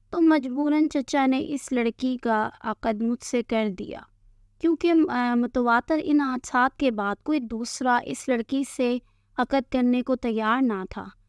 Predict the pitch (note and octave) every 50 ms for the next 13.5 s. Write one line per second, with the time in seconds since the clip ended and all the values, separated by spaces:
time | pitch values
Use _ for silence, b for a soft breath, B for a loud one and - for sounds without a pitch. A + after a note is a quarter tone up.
0 | _ _ - - B3 B3+ - - F4+ F4+ D#4+ D#4+ D4+ D4 D#4 D4+ B3 B3 A3+ -
1 | - C4 C4 A#3+ C#4 C4+ - B3+ A3+ A3+ A3+ A#3+ - - B3 A#3 - - A3+ -
2 | - - A#3+ A3 - - G#3 G3 G#3+ A#3 B3+ - - C4 C4+ C4+ _ - _ _
3 | _ _ _ _ _ _ _ _ _ _ - - E4+ F4+ D#4+ C4+ C#4 B3+ B3+ B3
4 | B3+ B3 - C#4+ C4 - - B3 A3+ - A#3 A3 A3 A3+ A#3+ B3 A#3 G3 G#3 G3+
5 | G3 G3 G3 G#3+ G#3+ G3 F3 F#3 G#3+ - - G3+ _ _ _ _ _ _ _ _
6 | _ - B3+ C4+ C#4 - - E4 D#4 - D#4 E4 E4 D#4 C4 A#3 C4 C#4 D4+ F4+
7 | E4 - - D4+ D4 C4 - B3 B3+ C4 - - - C4+ C#4 D4 - - A#3+ A3+
8 | G#3+ G#3+ A3 A3 - B3 B3 A#3+ _ _ _ _ _ _ - A#3 A3 G3+ G3+ F#3+
9 | F3+ - _ _ _ _ _ - D#4 D4+ - D#4+ C#4 B3+ C4+ D#4 E4+ E4+ D#4+ B3+
10 | A#3 G#3+ G#3 G3+ G3 F#3+ F#3 G3 F#3+ F#3+ G3 G3+ G#3+ A3 A#3+ B3 G#3+ A3+ G#3+ G#3
11 | G3+ G3+ G#3+ A3 G3+ - F#3+ F#3+ - - A#3 A#3+ A#3+ B3 B3+ - B3+ - C4+ C#4
12 | C#4 B3+ G#3+ G#3+ G#3 G#3 B3+ C#4+ - D4 C#4 - - G#3 G3 G#3+ A#3+ - - -
13 | - F#3+ F#3+ F#3 F3+ F#3 F#3+ G3 -